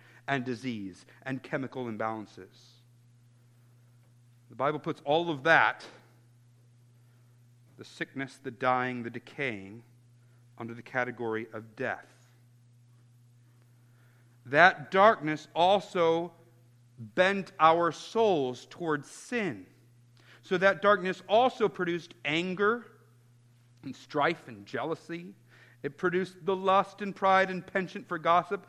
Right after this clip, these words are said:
that our generation tries to minimize because we don't want to feel guilty about it.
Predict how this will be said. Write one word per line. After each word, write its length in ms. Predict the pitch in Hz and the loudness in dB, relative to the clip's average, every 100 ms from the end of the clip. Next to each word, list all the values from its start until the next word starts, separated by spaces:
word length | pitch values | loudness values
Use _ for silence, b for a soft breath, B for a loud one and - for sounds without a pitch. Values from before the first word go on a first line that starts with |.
| B B | B B
that 160 | 170 160 | 0 2
our 180 | 170 165 | 2 0
generation 720 | 131 160 175 175 180 180 175 | -2 -2 0 0 -2 -4 -8
tries 340 | 180 170 156 | -2 -2 -2
to 100 | 175 | -8
minimize 640 | 151 165 180 190 185 190 190 - | -8 -4 -4 -2 0 0 -4 -12
because 220 | 143 147 | -16 -8
we 80 | 160 | -6
don't 100 | 160 | -6
want 100 | 151 | -8
to 80 | |
feel 140 | - 151 | -6 -8
guilty 460 | 113 139 165 - | -6 -6 -6 -6
about 300 | 180 170 175 | -6 0 0
it. 100 | 196 | -2